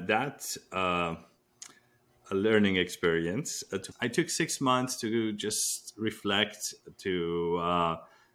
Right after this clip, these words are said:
to just un-, try to understand what,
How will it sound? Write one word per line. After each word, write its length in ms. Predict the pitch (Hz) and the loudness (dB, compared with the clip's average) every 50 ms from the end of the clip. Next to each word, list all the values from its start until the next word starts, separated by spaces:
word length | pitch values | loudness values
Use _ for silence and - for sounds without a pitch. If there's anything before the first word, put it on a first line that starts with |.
| _ _ _ _ - | _ _ _ _ -18
to 100 | - - | -18 -12
just 520 | - 95 98 - - - - _ _ _ _ _ _ _ _ _ _ _ - | -8 -6 -4 -4 -4 -4 -6 _ _ _ _ _ _ _ _ _ _ _ -4
un-, 140 | 107 104 - - | -4 -4 -4 -8
try 240 | - - - 139 147 | -14 -8 -2 -2 0
to 100 | - 147 104 | 0 0 0
understand 540 | 98 95 85 82 - - 101 95 82 78 | 0 0 -2 -2 -2 -2 -2 -2 -2 -2
what, 340 | 80 92 107 104 104 - - | -2 -2 -2 -2 -4 -10 -20